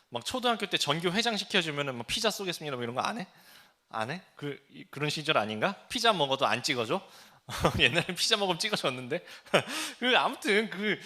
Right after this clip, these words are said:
있잖아. 그래! 사람들은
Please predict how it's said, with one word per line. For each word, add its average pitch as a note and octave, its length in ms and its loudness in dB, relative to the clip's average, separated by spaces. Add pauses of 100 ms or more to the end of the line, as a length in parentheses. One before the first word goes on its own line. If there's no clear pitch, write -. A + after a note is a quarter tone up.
(300)
있잖아. E3+ 720 8 (920)
그래! C4 300 12 (1900)
사람들은 E3+ 720 -4